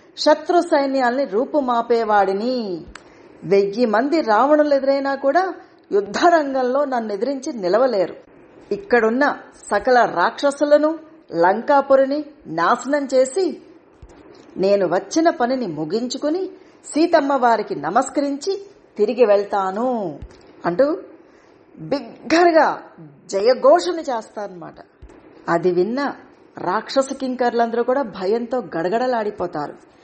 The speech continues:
కానీ ఈ లోపు మళ్ళీ రావణాసురుడి యొక్క ఆజ్ఞను గుర్తు తెచ్చుకుని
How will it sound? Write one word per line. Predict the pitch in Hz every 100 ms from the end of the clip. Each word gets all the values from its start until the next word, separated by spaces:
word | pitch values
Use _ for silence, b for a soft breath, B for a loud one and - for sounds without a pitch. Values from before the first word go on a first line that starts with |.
| b b -
కానీ | 277 285
ఈ | 254
లోపు | 254 254
మళ్ళీ | 262 247 247 190 - -
రావణాసురుడి | 220 233 240 233 233 226
యొక్క | 220 220
ఆజ్ఞను | 196 196 202 226 185 165
గుర్తు | 180 220
తెచ్చుకుని | 233 220 - 247 381 277